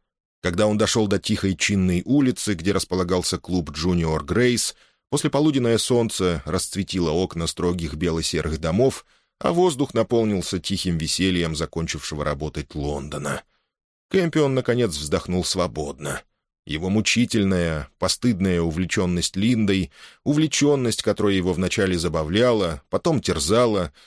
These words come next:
а потом буквально ужасала, теперь немного отступила. Частично в дальний закоулок души, частично куда-то в район диафрагмы. Он опять стал ответственным человеком и хозяином своего разума.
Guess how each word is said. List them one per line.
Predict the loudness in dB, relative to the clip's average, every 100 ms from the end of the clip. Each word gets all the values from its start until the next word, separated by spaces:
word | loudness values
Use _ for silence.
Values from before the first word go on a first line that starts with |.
| _
а | -4
потом | 0 0 0
буквально | 0 2 2 2
ужасала, | 0 2 2 2 2 2 2 -2 -10 _ _
теперь | -2 0
немного | 2 2 2 2 2
отступила. | 0 0 -4 -4 -8 -6 -4 -6 -12 _ _ _ _ -6
Частично | -4 -2 -2 0 0
в | 2
дальний | 2 2 2
закоулок | 0 0 2 2 0 -2
души, | -4 0 2 2 0 -4 _
частично | -4 -2 0 0 -2
куда-то | -2 -2 0 -2
в |
район | 0 0 0
диафрагмы. | 0 0 0 -4 -6 -6 -6 -8 -8 _ _ _ _
Он | 0 0
опять | 2 0 0
стал | -2 0
ответственным | -2 -2 -4 -4 -4 -4
человеком | -2 -2 0 2 2 0 -2 -4
и | -8
хозяином | -4 -2 0 0 -2 -2
своего | -4 -4 -2 -2
разума. | -2 -4 -8 -8 -8